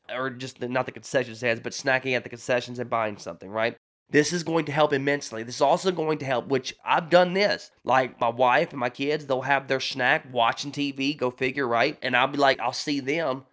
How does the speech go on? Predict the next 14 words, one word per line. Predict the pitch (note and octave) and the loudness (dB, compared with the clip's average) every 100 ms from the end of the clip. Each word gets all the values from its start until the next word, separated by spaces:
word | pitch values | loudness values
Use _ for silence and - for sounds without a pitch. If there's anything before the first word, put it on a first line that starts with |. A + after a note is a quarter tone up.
| _ - | _ -4
and | B2+ | -2
I'll | B2+ | 0
get | C#3 - | -2 -6
the | |
craving. | - C#3 D3 D#3 B2 C3 | -2 0 0 0 -4 -2
Okay, | A#2+ B2 B2+ | -6 -2 -2
well, | B2+ A#2+ - C3 | 0 -4 -6 -2
they're | C#3 | -2
snacking. | E3+ C#3+ A#2+ B2 C#3 | 0 0 0 0 -4
I | A#2+ | 0
want | D#3 E3+ | 2 0
a | A#2 | -4
snack | - B2 G#2+ | -2 -2 -2
now. | A2 A2 A#2 | -2 -2 0